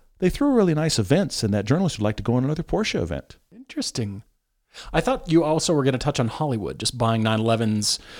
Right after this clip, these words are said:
Speaker 1: Oh,
Speaker 2: for
Speaker 1: yes,
Speaker 2: the,
Speaker 1: forever.
Speaker 2: for the sake
Speaker 1: Forever,
Speaker 2: of
Speaker 1: forever, forever, forever.
Speaker 2: perception.
Speaker 1: Range Rovers and nine elevens. That
Speaker 2: Yeah.
Speaker 1: you come out to Hollywood in your beat down Civic. When you step up, you bought a B M W, probably a three Series. But when you step up again, you buy either, depending upon if it's a family car or not,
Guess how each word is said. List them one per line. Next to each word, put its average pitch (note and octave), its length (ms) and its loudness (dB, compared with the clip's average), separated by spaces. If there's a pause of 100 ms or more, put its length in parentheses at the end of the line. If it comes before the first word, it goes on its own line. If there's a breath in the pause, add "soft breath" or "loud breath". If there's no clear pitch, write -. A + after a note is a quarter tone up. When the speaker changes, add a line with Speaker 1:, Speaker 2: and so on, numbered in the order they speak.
(200 loud breath)
Speaker 1:
Oh, C#4 80 6
Speaker 2:
for C3+ 120 8
Speaker 1:
yes, B2 260 8
Speaker 2:
the, B2 60 0
Speaker 1:
forever. B2 320 8
Speaker 2:
for C3+ 40 10
the B2 160 8
sake C3 380 4
Speaker 1:
Forever, C3 200 8
Speaker 2:
of A2 100 6
Speaker 1:
forever, A2 300 2
forever, G#2 340 0
forever. C3 240 2
Speaker 2:
perception. A2+ 640 2
Speaker 1:
Range C#3+ 260 8
Rovers C3 280 8
and A#2+ 100 8
nine G#2+ 180 6
elevens. F2 420 4
That C3 60 4
Speaker 2:
Yeah. G#2 240 6
Speaker 1:
you A#2+ 120 2
come G3+ 240 4
out E3+ 140 2
to B2+ 60 2
Hollywood A#2+ 400 4
in G#2+ 80 4
your G2 120 4
beat G#2+ 240 0
down G2+ 220 2
Civic. - 400 -4 (240 soft breath)
When A2+ 140 6
you A2+ 80 8
step - 280 2
up, - 100 0
you A#2 60 4
bought F#2+ 180 4
a - 20 -2
B F#2+ 140 4
M G2 100 4
W, F#2 240 2
probably F2+ 320 0
a F2 40 0
three E2+ 200 -6
Series. - 480 -10 (360)
But G2 80 -6
when F#2+ 120 -2
you F#2 40 -2
step G#2+ 220 -2
up G2 100 -6
again, G2+ 440 0
you E2 100 -4
buy E2 240 -4 (100)
either, D3 360 6
depending A2+ 340 2
upon G2+ 300 0
if G2+ 80 -6
it's G2 100 -6
a G2+ 40 -6
family G2+ 260 0
car E2+ 220 0
or E2+ 40 0
not, G2 260 0